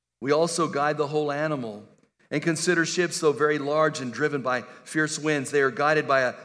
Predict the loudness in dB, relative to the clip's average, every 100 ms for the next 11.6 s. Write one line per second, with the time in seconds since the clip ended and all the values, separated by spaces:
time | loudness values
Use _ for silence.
0 | 0 2 2 -2 -2 0 0 0 0 -2
1 | -2 -2 -2 -2 -2 -4 -10 -8 -6 -6
2 | -6 -4 -2 -2 -4 -8 -10 -12 _ _
3 | _ -4 4 6 6 2 0 2 2 0
4 | -8 -14 -20 _ _ _ _ _ 0 2
5 | 2 -2 0 2 0 -4 -6 -2 -2 -2
6 | -4 -4 -4 -4 -4 -4 -10 -14 -4 -4
7 | -2 0 0 -2 -6 -4 -4 -6 -10 -6
8 | -6 -4 -6 -8 -10 -12 -16 _ _ _
9 | _ -6 -6 0 2 2 4 4 4 2
10 | -4 -6 0 2 2 -4 -10 -14 -20 _
11 | -8 -6 -2 -2 -2 -6